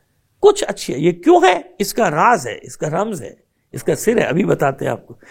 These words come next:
من ازواجنا، کچھ اچھی ازواج دے دے۔ وذریاتنا، وہ واو عاطفہ ہے، اس کے اوپر عطف ہو گیا۔ اور کچھ اچھی اولاد دے دے۔ کچھ لوگ دعا مانگ رہے ہیں، کچھ اچھی اولاد،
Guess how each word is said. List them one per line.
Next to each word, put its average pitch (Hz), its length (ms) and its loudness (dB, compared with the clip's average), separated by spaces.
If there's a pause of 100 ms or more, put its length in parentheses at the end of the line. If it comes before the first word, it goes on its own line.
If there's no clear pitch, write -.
(260)
من 349 240 2
ازواجنا، 220 560 2 (300)
کچھ 415 220 6
اچھی 370 280 4
ازواج 226 360 4
دے 156 80 -6
دے۔ 139 140 -10 (1300)
وذریاتنا، 247 880 2
وہ - 160 -4 (140)
واو 143 260 2 (120)
عاطفہ 147 420 -4
ہے، 226 180 -8 (340)
اس 127 140 -14
کے 123 60 -4
اوپر 131 160 -4
عطف 233 260 2
ہو 254 120 -2
گیا۔ 202 120 -8 (920)
اور 240 320 6 (200)
کچھ 453 320 4
اچھی 294 360 4 (600)
اولاد 131 400 -2
دے 156 100 -2
دے۔ 220 80 -10 (1080)
کچھ 190 220 0
لوگ 208 180 6
دعا 196 320 -2
مانگ 151 220 -6
رہے 143 140 -6
ہیں، 170 480 -6
کچھ 196 260 -4
اچھی 185 260 -6
اولاد، 156 360 0